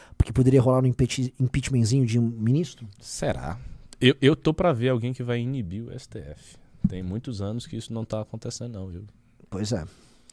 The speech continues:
Speaker 1: The Closing mandou cinquentão e disse, "Parabéns pelo congresso, pessoal. Foi minha primeira vez presencial.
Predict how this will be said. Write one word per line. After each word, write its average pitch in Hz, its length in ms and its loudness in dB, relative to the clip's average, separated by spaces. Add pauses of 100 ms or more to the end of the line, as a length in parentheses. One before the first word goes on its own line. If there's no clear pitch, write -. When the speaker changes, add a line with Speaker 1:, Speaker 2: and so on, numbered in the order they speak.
(500)
Speaker 1:
The 160 100 10
Closing 175 540 12
mandou 127 260 8
cinquentão 135 440 4
e 151 40 6
disse, 120 220 2
"Parabéns 151 340 6
pelo 175 140 6
congresso, 160 340 4
pessoal. 110 460 4
Foi 135 180 4
minha 135 160 6
primeira 151 300 6
vez 143 200 6
presencial. 143 640 4